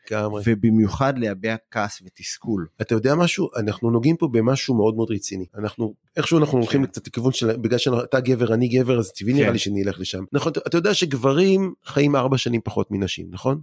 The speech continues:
Speaker 1: אתה יודע את הנתון הזה?
Speaker 2: לא,
Speaker 1: סטטיסטיקה,
Speaker 2: לא ידעתי את זה.
Speaker 1: לשכה, לשכת הנתונים סטטיסטיקה, ארבע נקודה משהו. אנחנו, בעל הח-, אנחנו היונקי-, אנחנו הומו ספיאנס, ה-,
Speaker 2: כן.
Speaker 1: הבני אנוש, בממלכת היונקים,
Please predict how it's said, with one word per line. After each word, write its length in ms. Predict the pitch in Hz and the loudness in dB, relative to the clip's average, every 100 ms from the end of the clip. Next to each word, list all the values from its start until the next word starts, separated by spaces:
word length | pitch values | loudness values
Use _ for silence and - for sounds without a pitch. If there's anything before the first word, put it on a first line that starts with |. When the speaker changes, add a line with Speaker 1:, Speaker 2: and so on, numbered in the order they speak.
| - | -6
Speaker 1:
אתה 100 | - | -2
יודע 100 | 110 | 0
את 80 | 135 | 2
הנתון 280 | 139 151 151 | 0 2 2
הזה? 140 | 151 135 | 2 0
Speaker 2:
לא, 160 | 147 - | -2 -2
Speaker 1:
סטטיסטיקה, 420 | - 196 196 165 | -4 -2 0 0
Speaker 2:
לא 0 | |
ידעתי 220 | 151 170 | 2 2
את 20 | |
זה. 80 | 135 | 2
Speaker 1:
לשכה, 260 | 113 202 202 196 | 4 2 2 0
לשכת 340 | - - 196 | 0 0 0
הנתונים 360 | 190 175 160 156 | 0 2 2 0
סטטיסטיקה, 560 | 156 123 110 - 120 - | -2 -4 -6 -2 -2 -2
ארבע 220 | 196 170 | -2 0
נקודה 340 | 156 139 127 113 | 0 -2 0 0
משהו. 380 | 98 98 - - - | -2 -8 -10 -8 -2
אנחנו, 480 | 156 220 226 220 214 - | 0 0 0 0 -2 -4
בעל 240 | 139 196 | 0 0
הח-, 160 | 208 - | 0 0
אנחנו 420 | 139 175 208 180 | 0 0 2 4
היונקי-, 440 | 135 120 120 - 175 | 4 2 0 -2 0
אנחנו 280 | 131 156 156 | 0 0 2
הומו 200 | 131 139 | 2 0
ספיאנס, 640 | - 175 - 117 123 - | 0 -2 0 -2 -2 -4
ה-, 20 | 98 95 92 | -4 -4 -4
Speaker 2:
כן. 60 | |
Speaker 1:
הבני 380 | 101 101 135 156 | -6 -2 0 2
אנוש, 480 | 151 208 180 - - | 2 2 0 -6 -8
בממלכת 540 | 147 147 175 233 254 247 | -2 0 0 0 0 2
היונקים, 580 | 190 180 - 240 240 | 4 2 0 0 0